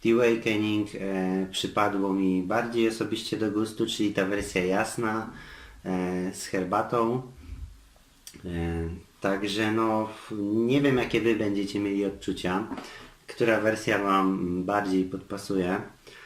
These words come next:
E, ja bardziej, tak jak mówię, The Awakening,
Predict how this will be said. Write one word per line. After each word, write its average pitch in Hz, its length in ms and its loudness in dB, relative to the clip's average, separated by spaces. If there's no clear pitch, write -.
E, 95 340 2
ja 107 240 4
bardziej, 101 420 2
tak 101 160 -2
jak 98 140 -4
mówię, 101 320 0
The 101 160 -2
Awakening, 117 720 2